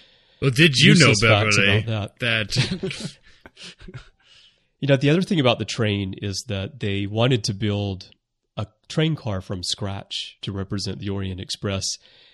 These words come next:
Speaker 2: but it was gonna run the budget way over. And then it,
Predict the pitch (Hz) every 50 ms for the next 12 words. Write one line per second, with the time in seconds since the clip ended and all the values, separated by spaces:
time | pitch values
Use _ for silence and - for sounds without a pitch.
0 | _ _ _ _ _ _ _ _ _ _ - 104 104 101 - - 113 113 107 107
1 | 127 113 110 101 104 117 117 117 113 104 104 113 113 110 117 110 - - 107 101
2 | 110 110 107 110 113 - - 98 98 92 98 92 90 90 90 - _ _ _ _
3 | _ _ _ _ _ _ _ _ _ _ 107 107 107 101 101 95 104 101 101 104
4 | 104 101 98 104 - - 104 98